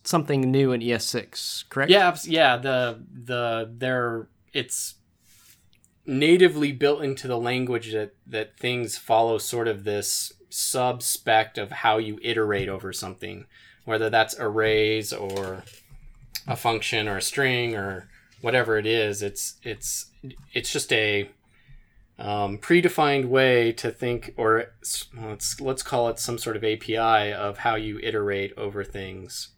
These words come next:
Speaker 2: um, if you happen to be an iterator.
Speaker 1: I think generator is the term I was looking for. Is that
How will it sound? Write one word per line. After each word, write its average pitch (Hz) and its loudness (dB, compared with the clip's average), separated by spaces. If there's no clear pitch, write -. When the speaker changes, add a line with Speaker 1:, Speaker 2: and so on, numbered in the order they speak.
Speaker 2:
um, 95 -8
if 110 -6
you 104 -6
happen 104 -4
to 101 -8
be 98 -8
an 104 -8
iterator. 101 -6
Speaker 1:
I - -6
think 190 -2
generator 120 2
is 104 -8
the 110 -8
term 110 -4
I 98 -4
was 101 -6
looking 107 -6
for. 90 -6
Is 107 -2
that 117 -6